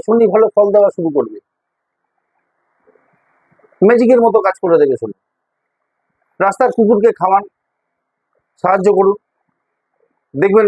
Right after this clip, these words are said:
আপনার অটোমেটিক শনি ভা-, ভালো ফল দেওয়া শুরু করবে, শনি ভালো হবে অটোমেটিক, ভালো রেজাল্ট দেওয়া শুরু করবে, যেইভাবেই থাকুক। এই লগ্ন থেকে যেইভাবেই থাকুক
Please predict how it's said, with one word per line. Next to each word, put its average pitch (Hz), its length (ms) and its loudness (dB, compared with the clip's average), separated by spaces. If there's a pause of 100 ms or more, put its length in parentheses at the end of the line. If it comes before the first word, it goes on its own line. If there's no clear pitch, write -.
(140)
আপনার 196 180 -4 (1300)
অটোমেটিক 208 420 0
শনি 202 140 2 (100)
ভা-, 160 260 -6
ভালো 170 220 0
ফল 156 200 0
দেওয়া 147 200 0
শুরু 131 220 -10
করবে, - 200 -8 (360)
শনি 185 160 2 (100)
ভালো 139 200 0
হবে 127 220 0
অটোমেটিক, - 340 -8 (720)
ভালো 165 140 0 (100)
রেজাল্ট 151 280 0
দেওয়া 139 180 2
শুরু 120 200 -10
করবে, 107 180 -10 (280)
যেইভাবেই 214 480 2
থাকুক। - 220 -8 (1600)
এই 185 140 2
লগ্ন 185 180 0 (100)
থেকে 226 140 2 (100)
যেইভাবেই 196 460 0
থাকুক 160 220 -6